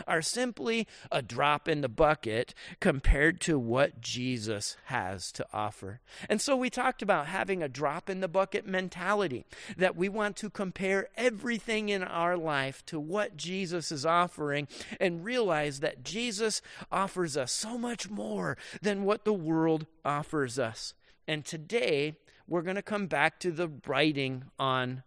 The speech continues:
the wall. We're gonna think about this saying. And, and one of the reasons that we want to take a hold of a drop in the bucket mentality, one of the reasons we want to take a hold of the gospel of Jesus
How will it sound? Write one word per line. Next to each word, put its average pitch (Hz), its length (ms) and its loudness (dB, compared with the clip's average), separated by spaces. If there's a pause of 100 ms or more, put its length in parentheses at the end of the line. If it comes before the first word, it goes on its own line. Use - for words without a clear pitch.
the 135 120 0
wall. 110 460 -4 (400)
We're 233 220 6
gonna 247 200 2
think 240 300 -2
about 175 340 2
this 180 180 0
saying. 180 460 0
And, 156 120 0 (260)
and 208 300 6
one 262 160 4
of 240 80 -2
the 220 100 4
reasons 190 800 0
that 185 240 4
we 247 180 2
want 247 520 4
to 269 120 0
take 190 320 4
a 165 140 6
hold 165 460 6
of 180 160 4
a 165 100 6
drop 165 540 0
in 220 180 4
the 202 80 2
bucket 190 460 4
mentality, 190 800 2
one 220 220 0
of 254 80 -2
the 254 120 0
reasons 208 520 0
we 247 160 2
want 214 460 4
to 277 120 -6
take 254 300 2
a 285 40 4
hold 202 500 6
of 185 180 6
the 175 100 6
gospel 247 760 4
of 175 160 2
Jesus 170 800 2